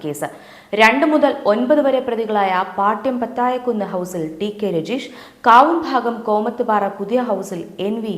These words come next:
യോഗേഷ്, എരഞ്ഞോളി അരങ്ങട്ടുപറമ്പ് കുണ്ടിയൻ ഹൗസിൽ കെ ശ്യാംജിത്ത്, കൂത്തുപറമ്പ് നരവൂർ പഴയ റോഡ് പുത്തൻപറമ്പ് മമ്മാലി ഹൗസിൽ പി എം മനോരാജ്, മുഴപ്പിലങ്ങാട്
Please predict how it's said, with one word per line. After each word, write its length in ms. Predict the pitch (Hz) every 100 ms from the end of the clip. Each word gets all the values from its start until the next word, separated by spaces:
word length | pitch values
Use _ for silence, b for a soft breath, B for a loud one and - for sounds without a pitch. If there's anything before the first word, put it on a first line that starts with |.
| 156
യോഗേഷ്, 400 | 170 175 302 320 B B B 226
എരഞ്ഞോളി 460 | 240 302 320 311 277 - 196
അരങ്ങട്ടുപറമ്പ് 680 | 220 285 294 269 233 208 208 208
കുണ്ടിയൻ 380 | 208 254 269 233
ഹൗസിൽ 320 | 208 196 196 160 -
കെ 120 | 214 226 - -
ശ്യാംജിത്ത്, 520 | 165 156 165 294 311 B B B
കൂത്തുപറമ്പ് 560 | 277 311 339 330 285 247 214
നരവൂർ 320 | 208 226 262 285 -
പഴയ 280 | 220 262 285
റോഡ് 180 | 240 220 214
പുത്തൻപറമ്പ് 520 | 214 247 233 202 196 196
മമ്മാലി 340 | 202 240 262 240
ഹൗസിൽ 280 | 202 202 190 180
പി 120 | 220 240 254
എം 80 | 185
മനോരാജ്, 480 | 180 175 160 147 - B B B _ _ 254
മുഴപ്പിലങ്ങാട് 640 | 311 381 403 381 339 294